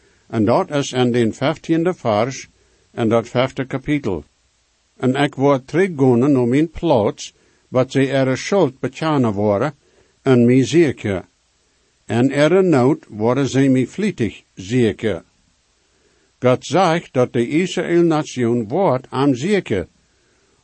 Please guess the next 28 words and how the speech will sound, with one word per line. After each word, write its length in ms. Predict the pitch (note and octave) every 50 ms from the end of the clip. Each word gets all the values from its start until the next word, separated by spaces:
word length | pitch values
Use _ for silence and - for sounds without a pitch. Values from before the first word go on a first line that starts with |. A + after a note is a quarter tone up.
| _ _
Aber 300 | - F#3+ G#3 F3+ C#3+ A2+
bad 220 | G#2+ C3+ G3 A3 -
dan 500 | - E3+ E3+ C#3+ A2 G#2 A#2+ C#3+ - A2 G#2
wordt 240 | A#2 C3+ D3+ C#3+
hij 200 | A#2+ C3 C3+ B2
weichgone 600 | A2 C#3 E3+ G3+ F#3+ - - C#3 B2 A2 G2+ G#2
van 260 | G2+ - A#2+ A#2 A2 -
aan, 360 | A2+ G#2 G2 G#2+ D3+ E3+ - _ _ _ _ _ _ _ _
hij 160 | _ B2+ B2+
wordt 300 | A2+ A2+ B2 D3+ E3+ E3
aan 240 | - C3+ C#3 C#3 -
übergeven 720 | - C#3 C3 A#2 A#2 A2+ G#2+ B2+ E3 F3+ F3+ D3 B2+ B2+ -
aan 240 | - C3+ B2+ C3 C3
ihre 320 | - A#2+ B2 B2+ D3 E3+
Fiend, 560 | E3 - - E3 D#3 A#2 G#2+ G#2+ C3 D#3+ F#3+ F3 _ _ _ _ _ _ _ _ _ _
bad 600 | - F2 F2 G2+ E3 G#3 A3 F3 F3 F3+ - -
zij 300 | - D3 D3 D3 D#3 C#3+
am 360 | A#2+ B2+ C3 D3 D3 D3 C#3
Siege. 560 | C3+ A#2 D#3+ G#3+ F#3+ C3+ - - A#2 G2 D#2+ - _ _ _ _ _ _ _ _ _ _ _ _ _ _ _
Dat 240 | - - B2 F#3+ G3
is 180 | E3+ D#3 C3+ -
wat 240 | A#2 A#2 A#2+ -
dit 240 | - A#2+ B2 A#2+ -
van 240 | - C3 C3 C3+ C#3
redt. 400 | F3 G3 D#3 F#2+ D#2+ - - - _
Ihre 260 | - A#2+ A#2+ A#2+ A#2 G2
grote 380 | G2 A2+ D3 F#3 F#3 G3+ G3+
zin, 460 | F#3 C#3+ A#2+ B2 A2 G2+ A2+ D#3 D3+